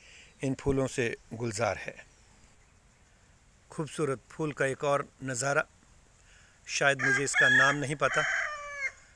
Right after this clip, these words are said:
लेकिन जो फूलों को नज़दीक से जानते हैं वो अवश्य जानते होंगे कि इसका क्या नाम है, लेकिन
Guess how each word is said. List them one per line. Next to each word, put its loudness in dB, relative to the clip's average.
लेकिन -8
जो -6
फूलों -4
को -6
नज़दीक -6
से -4
जानते -6
हैं -10
वो -6
अवश्य 0
जानते -2
होंगे -8
कि -12
इसका -8
क्या -6
नाम -8
है, -10
लेकिन -10